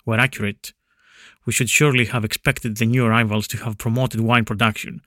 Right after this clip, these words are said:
rather than reduce it. Indeed, during the turmoil and sporadic invasions of Germanic tribes between the third and the fifth centuries, viticulture in Europe not only flourished,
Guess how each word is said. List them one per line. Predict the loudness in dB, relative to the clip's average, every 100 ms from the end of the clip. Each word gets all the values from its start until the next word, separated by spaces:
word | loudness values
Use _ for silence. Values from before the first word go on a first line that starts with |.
| _ -20 -20 _ 0
rather | 2 4 2
than | 0
reduce | 0 0 0 0
it. | -6 -10 -14 _ _ _ _ _ _ _
Indeed, | -2 2 0 0 -10 _ 0
during | 4 4
the | 2
turmoil | 2 4 4 2 -2 -8 -6
and | -4
sporadic | 0 0 2 0
invasions | 2 2 0 0 -4 -6
of | -8 -4
Germanic | 0 2 2 0
tribes | 0 2 2 0
between | -4 -2 -2
the |
third | -2 -2 -2 -2 -8
and | -6
the |
fifth | -2 -2 -2
centuries, | -2 -2 -4 -4 -8 -12 _ _
viticulture | -4 -4 -2 -2 0
in | 0 2
Europe | 2 0 -4 -20 _
not | -4 0
only | -2
flourished, | 0 2 4 4 -2 -8